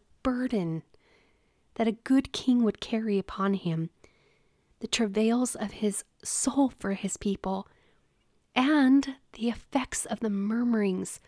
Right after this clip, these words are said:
of the people upon him. If it were possible to always guarantee that the people would have a righteous king, well, that wouldn't be so bad. But the people knew the effects of a wicked king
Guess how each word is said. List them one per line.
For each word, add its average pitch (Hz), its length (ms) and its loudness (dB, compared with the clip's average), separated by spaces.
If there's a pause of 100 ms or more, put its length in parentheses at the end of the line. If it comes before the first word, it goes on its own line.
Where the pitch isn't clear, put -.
(460)
of 202 120 -2
the 208 80 -6
people 208 360 -4
upon 190 320 -4
him. 185 220 -8 (800)
If - 140 -2
it - 120 -2
were 240 80 -6
possible 175 920 -6 (140)
to - 180 -10
always 247 500 6
guarantee 202 920 0 (800)
that 214 140 -4
the 202 80 0
people 226 340 -2
would 202 140 -2
have 202 280 0
a 208 80 0
righteous 185 460 -2
king, 214 300 2
well, 240 80 0
that 214 220 -4
wouldn't 226 280 -4
be 208 140 -2
so 208 200 -4
bad. 214 520 -6 (1300)
But - 120 -6
the 214 60 -10
people 262 320 0
knew 247 520 8
the 214 240 2
effects - 640 -2
of 196 100 0
a 196 80 -2
wicked 202 460 -8
king 165 400 -4